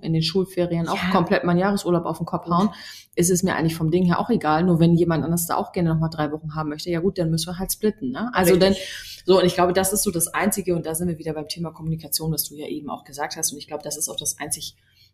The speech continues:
Speaker 1: Wichtige. Das, was bei uns auch nochmal ein bisschen besonders ist und vielleicht ist das auch für andere nochmal interessant, dass wir hier natürlich auch immer so ein bisschen Raum bieten für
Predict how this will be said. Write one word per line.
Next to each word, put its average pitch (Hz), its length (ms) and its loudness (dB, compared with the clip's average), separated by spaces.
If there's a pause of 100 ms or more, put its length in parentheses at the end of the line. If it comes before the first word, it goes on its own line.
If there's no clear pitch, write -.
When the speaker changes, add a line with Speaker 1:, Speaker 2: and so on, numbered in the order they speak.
(840)
Speaker 1:
Wichtige. 180 360 2
Das, 214 160 2
was 262 120 2
bei 247 80 0
uns 247 220 0
auch 240 140 2
nochmal 233 240 2
ein 208 60 6
bisschen 214 220 2
besonders 202 420 2
ist 220 160 -2
und 196 100 0
vielleicht 196 240 -2
ist 202 160 -4
das 196 100 -2
auch 175 140 -4
für - 100 -4
andere 214 220 2
nochmal 202 240 2
interessant, 196 420 -2
dass 180 140 -4
wir 180 80 0
hier 190 120 0
natürlich 180 320 -2
auch 165 80 -6
immer 180 160 0
so 175 120 -2
ein 170 60 2
bisschen 170 260 -2
Raum 185 180 2
bieten 165 360 -4 (520)
für 170 600 0